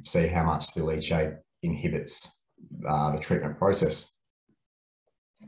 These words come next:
The tricky thing with inhibition, it's not a chemical or property that's easily measured in the leachate.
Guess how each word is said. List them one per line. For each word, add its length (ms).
The 60
tricky 260
thing 160
with 160
inhibition, 580
it's 220
not 420
a 880
chemical 440
or 120
property 460
that's 200
easily 280
measured 260
in 100
the 60
leachate. 520